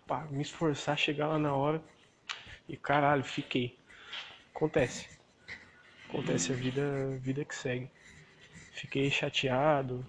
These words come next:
lógico, tomei um banho, dei uma chorada ali e, porra, bola pra frente. E agora passei no segundo, só que como tá com essa crise de covid, ainda não saiu o resultado, foi tudo suspenso e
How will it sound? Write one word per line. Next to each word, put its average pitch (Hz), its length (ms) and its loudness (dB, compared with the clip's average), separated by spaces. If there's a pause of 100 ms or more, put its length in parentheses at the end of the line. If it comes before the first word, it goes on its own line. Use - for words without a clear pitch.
lógico, 131 440 2
tomei 135 220 0
um 135 100 0
banho, 135 420 0
dei 127 100 -4
uma 143 120 -4
chorada 135 560 0
ali 151 340 2 (560)
e, 147 100 -6
porra, 143 360 -2 (280)
bola 147 280 2
pra 170 140 -2
frente. 139 420 -2 (1500)
E 143 840 4
agora 147 320 4 (240)
passei 151 320 2
no 151 80 2
segundo, 180 800 2
só 156 220 0
que 156 100 -6
como 156 240 0
tá 151 160 -2
com - 80 -2
essa 156 220 -2
crise 147 400 2
de 147 100 -2
covid, 160 560 2
ainda 165 220 2
não 170 340 0
saiu 151 300 0
o - 20 -2
resultado, 147 480 -2
foi 139 160 -4
tudo 139 220 -2
suspenso - 680 -2
e 151 360 2